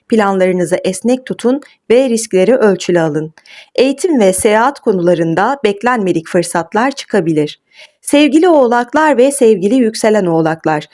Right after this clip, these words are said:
günlük rutinler, sağlık ve mutluluk alanlarında dönüşüm gündemde. Tavsiye olarak enerjinizi doğru yönetin, eski alışkanlıkları bırakın ve daha özgür bir yaşam tarzı benimseyin.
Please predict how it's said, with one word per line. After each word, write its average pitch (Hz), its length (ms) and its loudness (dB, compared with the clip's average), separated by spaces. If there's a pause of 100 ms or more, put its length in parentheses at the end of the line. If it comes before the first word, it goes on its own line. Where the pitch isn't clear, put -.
(280)
günlük 285 420 4
rutinler, 196 540 0
sağlık 226 580 -2
ve 175 120 2
mutluluk 170 500 -2
alanlarında 170 840 -2 (220)
dönüşüm 208 420 2
gündemde. 196 640 0 (720)
Tavsiye 262 480 2
olarak 214 540 2
enerjinizi 220 760 0
doğru 262 260 4
yönetin, 175 540 -2 (220)
eski 202 340 0
alışkanlıkları 180 880 -2
bırakın 180 480 -2 (220)
ve 190 240 0
daha 226 280 -2
özgür 202 440 0
bir 220 80 2
yaşam 208 400 0
tarzı 170 380 -2
benimseyin. 160 640 -4